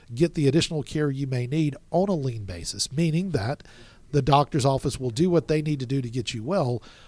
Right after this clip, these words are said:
but agree to postpone their payment until the claim is eventually resolved. And a lien is a mechanism of doing that, where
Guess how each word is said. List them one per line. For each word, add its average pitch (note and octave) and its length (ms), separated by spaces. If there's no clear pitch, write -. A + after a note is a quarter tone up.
but F3 140
agree E3+ 280
to D#3 80
postpone E3+ 600
their C3 160
payment D#3 420
until C#3+ 340
the C3 120
claim C3+ 320
is A#2 100
eventually A2 400
resolved. A2 560
And D3+ 100
a C#3 60
lien E3 300
is C3+ 120
a B2 60
mechanism C#3+ 520
of A2 120
doing A2 260
that, C3 220
where C3 260